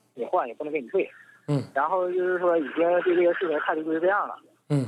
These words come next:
Speaker 1: 然后我就想着就是说，因为这个车当时车检的说给一个意见是什么呢？得换车。他说这样的话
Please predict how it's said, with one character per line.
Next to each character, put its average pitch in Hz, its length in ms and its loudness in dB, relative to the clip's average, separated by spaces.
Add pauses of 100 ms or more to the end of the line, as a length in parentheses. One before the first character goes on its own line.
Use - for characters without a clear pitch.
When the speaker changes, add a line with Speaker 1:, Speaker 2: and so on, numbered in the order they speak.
Speaker 1:
然 165 80 2
后 214 120 2
我 135 160 -4
就 196 100 0
想 127 240 -2
着 156 80 -4
就 175 60 0
是 180 100 0
说， 175 240 2 (240)
因 185 100 0
为 196 120 4
这 208 100 6
个 202 120 6
车 185 200 2
当 180 160 0
时 170 360 0 (100)
车 196 180 2
检 151 240 0
的 139 160 0
说 160 140 2
给 123 160 0 (100)
一 131 40 0
个 151 360 2 (180)
意 196 140 -6
见 160 140 0
是 143 100 -4
什 135 80 -10
么 117 100 -10
呢？ 123 80 0 (120)
得 123 140 -4
换 160 180 -2
车。 120 100 -10 (220)
他 170 80 0
说 170 180 0
这 185 120 -2
样 165 140 0
的 151 80 -4
话 151 300 0